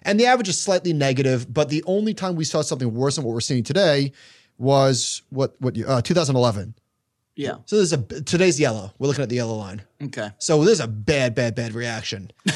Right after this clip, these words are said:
Speaker 1: So to the point of, like, how often have we seen this after the F O M C specifically?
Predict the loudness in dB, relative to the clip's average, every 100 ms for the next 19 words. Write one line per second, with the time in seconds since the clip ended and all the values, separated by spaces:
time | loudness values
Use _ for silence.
0 | -4 -12 -2 0 0 0 2 4 4 2
1 | 0 0 2 2 2 0 0 0 0 -2
2 | -2 -2 0 2 0 0 0 0 -2 -2
3 | -4 -4 -6 -4 -4 2 2 0